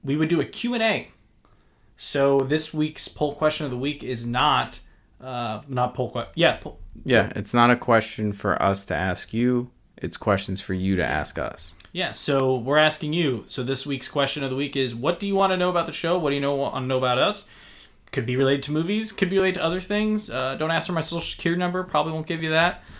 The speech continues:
Speaker 1: But yeah, feel free to ask this question. So it'll be on Spotify, episode number ten. That'll be our question of the week. What questions do you have for us? And we'll probably answer them. And then what's our poll question?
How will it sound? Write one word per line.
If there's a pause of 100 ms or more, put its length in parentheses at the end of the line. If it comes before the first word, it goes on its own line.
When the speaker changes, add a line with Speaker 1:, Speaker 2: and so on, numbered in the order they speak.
(120)
Speaker 1:
But
yeah,
feel
free
to
ask
this
question.
So
it'll
be
on
Spotify,
episode
number
ten. (340)
That'll
be
our
question
of
the
week.
What
questions
do
you
have
for
us?
And
we'll
probably
answer
them. (420)
And
then (140)
what's
our
poll
question?